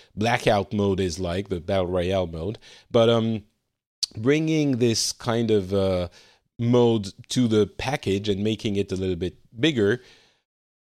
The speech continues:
I really think could, could work. I mean, it got me a little bit more interested than I had been in the past three or four Call of Duties. So we'll see how it goes. Oh, yeah, and also,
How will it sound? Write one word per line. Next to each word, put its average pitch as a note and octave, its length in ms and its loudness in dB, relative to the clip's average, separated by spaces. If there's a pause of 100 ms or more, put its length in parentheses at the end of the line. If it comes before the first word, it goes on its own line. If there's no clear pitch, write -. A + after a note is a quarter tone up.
(100)
I C4 240 0
really C#4+ 280 2
think G#3 300 0
could, F3 360 -2
could F3+ 160 -2
work. G#3 300 2
I C3+ 60 4
mean, C3 280 2 (140)
it C3+ 180 0
got F3 280 -2
me G3 460 2
a D#3 60 0
little C#3+ 200 2
bit C3+ 180 0
more B2+ 160 0
interested C3 460 0
than A2 180 0
I G#2+ 100 -2
had G#2+ 300 0
been G#2 280 -2
in A2 180 -4
the G2 60 -4
past G#2+ 500 0 (500)
three G#2+ 220 0
or G2+ 120 2
four F#2+ 380 -2
Call E2+ 300 -8
of C#2+ 100 -12
Duties. - 460 -20
So E2 300 -8 (800)
we'll G2 260 0
see A#2+ 560 -2
how G2+ 200 0
it F#2+ 100 -4
goes. - 220 -4
Oh, F#3+ 100 4
yeah, D#3 220 2
and B2 120 0
also, A#2 440 2